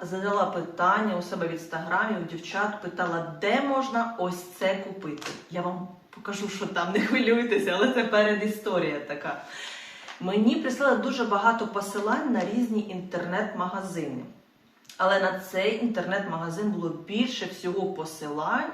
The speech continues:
і, звичайно, я звернула на нього увагу. Це інтернет-магазин Бібірка. Бібірка Юа з України. Ну, по-перше, мені дуже сподобалась назва.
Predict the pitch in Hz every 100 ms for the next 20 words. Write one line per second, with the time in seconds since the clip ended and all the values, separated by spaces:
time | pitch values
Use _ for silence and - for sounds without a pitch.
0 | 190 180 165 - 262 254 208 175 214 220
1 | 175 165 185 208 170 143 147 170 170 -
2 | - 170 160 147 156 151 127 113 110 -
3 | - - - - - 214 220 247 - 185
4 | 190 190 185 185 185 180 170 160 156 156
5 | 156 160 202 247 247 - 180 233 220 226
6 | 220 - 147 - - - - _ 202 226
7 | 220 226 202 185 185 156 - 190 208 202
8 | 185 156 143 - - 226 - - 277 -
9 | 240 233 254 - 214 196 190 220 240 208
10 | 190 180 180 165 165 170 160 151 131 143